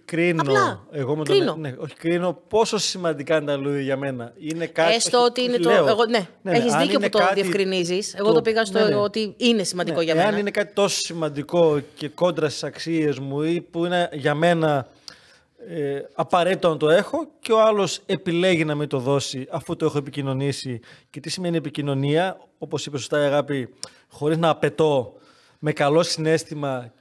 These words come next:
Speaker 1: και ποτέ πάνω στο θυμό ή εκεί που συμβαίνει. Γιατί εκεί είμαι τόσο φουρτουνιασμένος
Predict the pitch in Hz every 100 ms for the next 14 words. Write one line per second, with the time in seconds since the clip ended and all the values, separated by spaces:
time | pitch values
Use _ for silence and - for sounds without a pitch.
0 | _ 170 - 165 165 220 220 190 175 -
1 | 180 151 156 156 156 160 156 160 160 -
2 | 151 151 147 135 120 - _ - 139 165
3 | 185 185 185 - 185 190 208 156 190 170
4 | 160 135 147 143 139 139 -